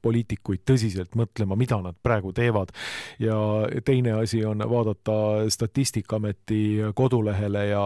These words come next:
ja vaadata seda numbrit, äh, kui palju on eestikeelseid inimesi Eestis, äh, järele jäänud. See alla miljoni number, äh, see peaks, äh, kainestama igat, äh, migratsioonifanaatikutki.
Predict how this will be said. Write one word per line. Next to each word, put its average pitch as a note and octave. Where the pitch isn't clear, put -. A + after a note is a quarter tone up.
ja G#2+
vaadata A2
seda A2+
numbrit, A2+
äh, G#2+
kui C3
palju A#2
on A2
eestikeelseid G#2
inimesi G#2
Eestis, G#2+
äh, G2+
järele A#2
jäänud. G2+
See A#2+
alla B2
miljoni G#2+
number, A2
äh, G#2+
see A#2
peaks, G#2
äh, A2
kainestama G#2+
igat, A#2
äh, G#2
migratsioonifanaatikutki. A#2